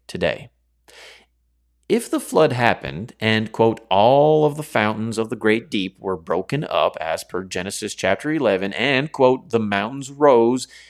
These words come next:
the valley sank down," Psalm one oh four, verse eight,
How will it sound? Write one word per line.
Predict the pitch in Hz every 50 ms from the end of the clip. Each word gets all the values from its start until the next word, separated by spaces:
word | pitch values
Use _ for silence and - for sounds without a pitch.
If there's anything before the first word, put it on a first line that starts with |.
| _ _ _ _
the | - - 80
valley | 76 80 80 76 82 87 101 117
sank | 113 - - 123 120 127 135 143
down," | 147 151 151 131 107 107 117 131 127
Psalm | - - - 95 95 98 101 101 101
one | 95 98 98
oh | 104 104 107
four, | - - 104 104 101 107 101
verse | 95 101 113 117 - -
eight, | 101 92 95 107 - -